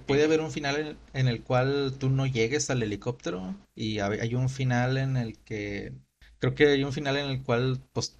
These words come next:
Speaker 1: se acaba el tiempo y tú estás en el helicóptero de los, de los militares, ¿no? Y, pues, sí, hay como cinco finales, algo así.
Speaker 2: Bueno.
Speaker 1: Lo que sí está,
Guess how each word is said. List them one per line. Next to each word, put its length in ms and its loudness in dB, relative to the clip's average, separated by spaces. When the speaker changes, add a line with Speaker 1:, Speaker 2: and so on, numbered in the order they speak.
Speaker 1:
se 100 2
acaba 240 4
el 80 2
tiempo 260 0
y 60 4
tú 100 -2
estás 260 0
en 100 2
el 120 2
helicóptero 460 0
de 100 4
los, 500 -4
de 100 0
los 200 -2
militares, 600 0
¿no? 180 -2
Y, 100 -4
pues, 140 -6
sí, 140 -2
hay 100 -2
como 240 -4
cinco 300 -4
finales, 460 -6
algo 160 -6
así. 300 -6
Speaker 2:
Bueno. 300 -16
Speaker 1:
Lo 100 0
que 80 0
sí 80 2
está, 280 0